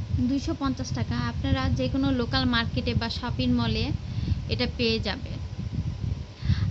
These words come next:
আপনারা সবসময় মনে রাখবেন, স্কিনের এক শেড বা দুই শেড এইভাবে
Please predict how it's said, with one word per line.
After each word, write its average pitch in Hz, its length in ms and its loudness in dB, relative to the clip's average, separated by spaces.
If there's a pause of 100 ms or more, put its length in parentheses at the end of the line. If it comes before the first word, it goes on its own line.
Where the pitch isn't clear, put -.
আপনারা 359 300 0
সবসময় 392 360 4
মনে 302 220 4
রাখবেন, 247 380 2 (880)
স্কিনের 330 440 2 (260)
এক 302 80 4 (100)
শেড 381 180 2 (120)
বা 311 60 6 (160)
দুই 277 140 2 (100)
শেড 294 240 2 (1300)
এইভাবে 320 380 0